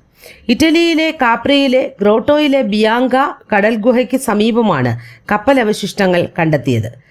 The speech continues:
കപ്പൽ അവശിഷ്ടങ്ങൾക്കിടയിൽ നടത്തിയ പരിശോധനയിലാണ് പർപ്പിൾ ബ്ലാക്ക് അഗ്നിപർവ്വത ഗ്ലാസ് ആയ ഒബ്സിഡിയൻ സ്വർണം കണ്ടെത്തിയത്. ഇതിന് ഏകദേശം എട്ട് കിലോഗ്രാം ഭാരമുള്ളതായാണ് പറയപ്പെടുന്നത്.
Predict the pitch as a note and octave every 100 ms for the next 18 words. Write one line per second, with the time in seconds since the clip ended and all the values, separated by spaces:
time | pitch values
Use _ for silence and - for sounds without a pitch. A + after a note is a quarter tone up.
0 | - - _ F#3+ F#3 A#3+ A#3+ B3 B3+ B3+
1 | B3 B3 B3 A3+ A#3+ A#3 A3 A3 A#3 G#3+
2 | G#3+ - C4 C4 C4+ C#4 A#3 E3+ E3+ D4+
3 | - - _ A#3+ B3+ - E4+ A#3 B3+ A#3+
4 | B3 F#3+ F#3+ A3+ B3 B3 B3 A#3+ A#3+ -
5 | - F#3+ G#3+ A3+ A#3 - E3+ C#3 A#2+ B2
6 | F3+ F#3 - C#4 C#4 C#4 C#4 C4 G#3 D#3+
7 | E3 - - D#3 D3+ B2 B2 G#2+ - _
8 | _ _ - E3+ F3+ B3+ - - - F#3+
9 | G#3 A#3 A#3 - G#3+ A3 G#3 A#3 - E4
10 | C4 A#3+ A#3+ G#3 A3 A3 E3 F3 F#3+ A#3+
11 | C4 A3+ G3+ F3 D#3 C#3+ C3 F#3 D4+ -
12 | D#3+ D#3 C#3 C3+ C3 A2